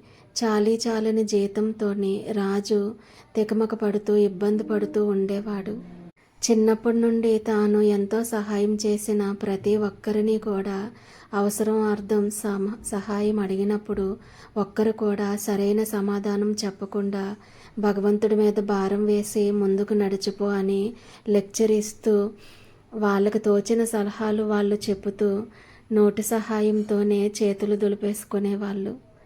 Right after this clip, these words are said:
అప్పుడు రాజుకి ఒక రాత్రి మౌనంగా భారమైన మనసుతోటి ఆలోచనలో పూర్తిగా మునిగిపోయాడు. "నాలో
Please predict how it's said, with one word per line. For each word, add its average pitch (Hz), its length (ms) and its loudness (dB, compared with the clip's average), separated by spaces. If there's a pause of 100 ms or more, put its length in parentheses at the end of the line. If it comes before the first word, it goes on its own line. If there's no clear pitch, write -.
(440)
అప్పుడు 208 720 0
రాజుకి 202 760 0
ఒక 208 280 -6
రాత్రి 202 760 -2 (440)
మౌనంగా 208 800 2 (120)
భారమైన 208 640 0
మనసుతోటి 202 1040 -2 (380)
ఆలోచనలో 208 760 0
పూర్తిగా 208 800 -2
మునిగిపోయాడు. 202 920 -2 (680)
"నాలో 208 540 4